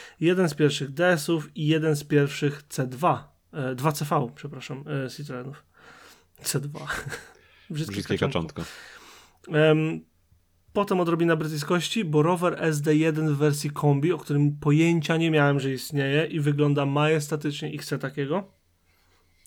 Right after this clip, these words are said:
Speaker 1: I pick-up Land Rovera pierwszej serii chyba. E, i hit dla mnie, bo o ile DAFA czterdzieści cztery stojącego obok znałem,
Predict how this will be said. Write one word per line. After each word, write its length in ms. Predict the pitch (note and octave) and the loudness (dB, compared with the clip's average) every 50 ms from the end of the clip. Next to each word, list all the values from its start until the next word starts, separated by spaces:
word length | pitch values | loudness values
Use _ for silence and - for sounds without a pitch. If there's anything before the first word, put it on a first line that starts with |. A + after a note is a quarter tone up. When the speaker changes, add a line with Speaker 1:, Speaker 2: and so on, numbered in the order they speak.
| - - | -14 -10
Speaker 1:
I 320 | G3 F#3+ F#3 E3+ E3 D3 D3 | -8 -6 -6 -6 -8 -8 -10
pick-up 380 | - D3 D3 D#3 C#3 C#3+ D3 | -10 -8 -8 -8 -8 -6 -6
Land 160 | C#3 C3+ C3 C3+ | -8 -8 -6 -6
Rovera 420 | C#3 C3+ C#3 D3 E3+ G#3 A#3 - _ _ _ - | -6 -6 -6 -4 -4 -6 -6 -8 _ _ _ -10
pierwszej 300 | D3+ D3 D3 - C#3+ C#3+ | -8 -8 -8 -8 -10 -8
serii 300 | - D#3 D#3+ F#3 A3+ - | -8 -8 -8 -8 -10 -10
chyba. 260 | - A#3 B3 C4 B3+ _ - - - - - - - - - - _ _ _ _ _ _ _ _ _ _ - | -10 -10 -12 -12 -12 _ -20 -20 -20 -20 -20 -20 -20 -20 -20 -20 _ _ _ _ _ _ _ _ _ _ -4
E, 340 | D#3+ D3 D3+ D3+ D3+ D#3 D3+ | 0 0 2 2 2 0 -2
i 100 | G3+ F#3 | -6 -6
hit 360 | D3 - B3+ C#4+ C#4 - - - | -2 0 -2 -2 -2 -6 -14 -8
dla 220 | F3+ E3+ F3 F3 | -2 0 0 2
mnie, 320 | F3 F#3 G3 G#3+ A#3+ A#3 A#3 - | 2 4 4 4 2 2 -2 -4
bo 300 | E3 C#3+ D#3+ F3 E3+ E3+ | -2 2 2 2 4 4
o 80 | E3+ | 4
ile 180 | E3+ E3 D#3+ D3+ | 4 6 4 4
DAFA 260 | E3 E3 D3 - E3 | 4 2 0 -2 -4
czterdzieści 520 | D3 - - D#3 D3 D3+ D3+ D3 - - | -4 -4 -4 -4 -2 -2 -2 -4 -4 -6
cztery 300 | D3 - - E3 D#3 D#3+ | -6 -4 0 0 2 0
stojącego 520 | D3 D3 D#3+ D3+ D3+ D3 D#3+ D3 C#3+ D3+ D3 | 0 0 0 0 0 0 0 0 0 0 0
obok 260 | D3 D3 D3 C#3+ C3 | 2 2 2 0 0
znałem, 440 | B2+ C#3 D#3 D3 C#3+ D#3 F3 F#3+ | 0 2 4 4 6 4 4 2